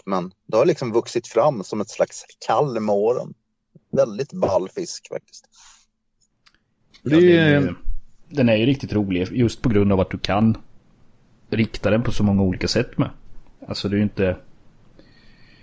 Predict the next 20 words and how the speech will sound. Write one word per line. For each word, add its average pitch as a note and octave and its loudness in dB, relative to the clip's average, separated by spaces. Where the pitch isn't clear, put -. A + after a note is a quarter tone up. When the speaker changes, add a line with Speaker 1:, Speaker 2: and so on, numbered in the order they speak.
Speaker 3:
Du A2 -6
fiskar G#2+ 0
den G2+ 4
ju A2 4
inte G#2+ 2
alltid G2+ 0
bara G#2 4
på G#2+ 0
ett G2 -2
och - -6
samma G2 0
sätt, - -4
utan G2+ -4
du G2 -2
kan G#2 -2
göra G2 2
det F#2+ 0
på G#2 -2
ol-, G2 -2
så G2+ 0